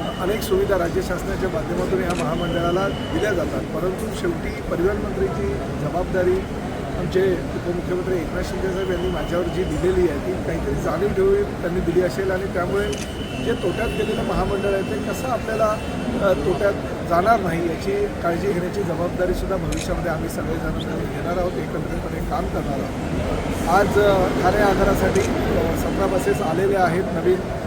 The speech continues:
आणि अजूनही, अ, जवळजवळ तेहतीस बसेस या, अ, महिनाभराच्या कालावधीमध्ये येणाऱ्या, म्हणजे ठाण्याला, अ, जवळजवळ पन्नास बसेस मिळणार आहेत. नवीन अनेक अडीच हजार बसेसच्या आसपास, अ,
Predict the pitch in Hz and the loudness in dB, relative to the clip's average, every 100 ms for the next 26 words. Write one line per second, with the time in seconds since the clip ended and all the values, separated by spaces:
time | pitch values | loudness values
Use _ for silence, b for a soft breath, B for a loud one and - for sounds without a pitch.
0 | - 156 170 190 - 160 185 208 208 202 | -4 -2 0 2 0 0 2 2 0 2
1 | 180 165 156 143 - - - 139 127 131 | 2 2 0 0 -2 -2 -2 0 0 0
2 | 165 165 185 151 202 202 - 175 165 139 | 0 2 4 6 4 4 4 2 2 0
3 | - 139 - 131 139 123 123 117 170 180 | 2 2 4 2 0 0 0 2 4 4
4 | 185 170 165 170 160 156 156 170 190 175 | 4 2 0 -2 0 0 0 0 0 2
5 | 180 185 180 160 170 170 175 180 180 175 | 0 0 -2 0 0 0 -2 -2 0 0
6 | 170 180 170 175 175 139 160 175 170 165 | 0 0 -2 -2 -4 -6 -4 -2 0 -2
7 | - - - - 156 147 139 160 180 185 | -4 -6 -6 -4 -2 -2 0 -2 0 0
8 | 165 180 208 180 170 190 180 170 165 160 | -2 -2 -2 -2 -2 -2 -2 -2 0 -2
9 | 151 - - 185 170 175 - - 165 185 | -4 -4 0 0 0 0 -2 -2 0 0
10 | 165 180 170 160 175 170 - 170 156 185 | 0 0 -2 -2 -4 -4 -2 -2 -2 -2
11 | 160 - 170 | -4 -4 -4